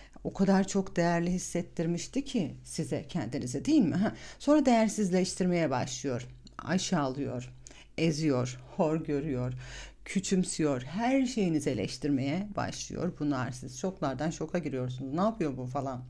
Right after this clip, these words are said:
diyorsunuz. Ama bir taraftan da bağlandınız, kıymet vermeye başladınız bu insana. "Daha önce böyle bir insan değildi." diyorsunuz ya, ha,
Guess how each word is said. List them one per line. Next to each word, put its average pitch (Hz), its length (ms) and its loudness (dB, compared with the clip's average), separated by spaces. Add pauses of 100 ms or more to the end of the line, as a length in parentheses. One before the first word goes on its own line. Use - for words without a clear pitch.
(420)
diyorsunuz. 165 680 4 (340)
Ama 240 420 6 (1000)
bir 156 160 -4
taraftan 180 560 4
da 175 120 2
bağlandınız, 156 760 2
kıymet 156 460 0
vermeye 147 380 4
başladınız 127 680 -4
bu 139 80 -2
insana. 135 500 -4
"Daha 147 160 -2
önce 151 260 -4
böyle 143 160 0
bir 147 100 -2
insan 151 440 -2
değildi." 151 300 -4
diyorsunuz 143 680 0
ya, 139 180 -2
ha, 233 140 2